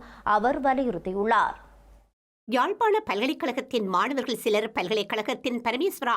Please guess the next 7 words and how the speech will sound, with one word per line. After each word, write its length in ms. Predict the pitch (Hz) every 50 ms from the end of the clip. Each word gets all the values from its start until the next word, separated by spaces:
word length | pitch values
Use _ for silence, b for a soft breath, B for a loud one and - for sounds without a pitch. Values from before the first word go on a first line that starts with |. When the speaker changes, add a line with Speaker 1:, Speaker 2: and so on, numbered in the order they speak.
| - -
Speaker 2:
ஆலய 300 | 208 214 208 208 208 214
பிரதான 460 | 208 - 202 202 233 254 285 285 285
நுழைவாயிலுக்கு 720 | 247 190 185 202 220 220 208 208 208 214 208 208 208 - 160
அருகாமையிலும், 600 | 160 170 214 196 202 214 220 220 226 175 143 214 311 b b b b b b b -
பொங்குத்தமிழ் 560 | 277 277 311 311 - - 415 330 311 277 254
தூபிக்கு 340 | - 208 208 220 220 214 -
அருகாமையிலும் 640 | 180 170 190 226 220 214 220 233 233 233 220 165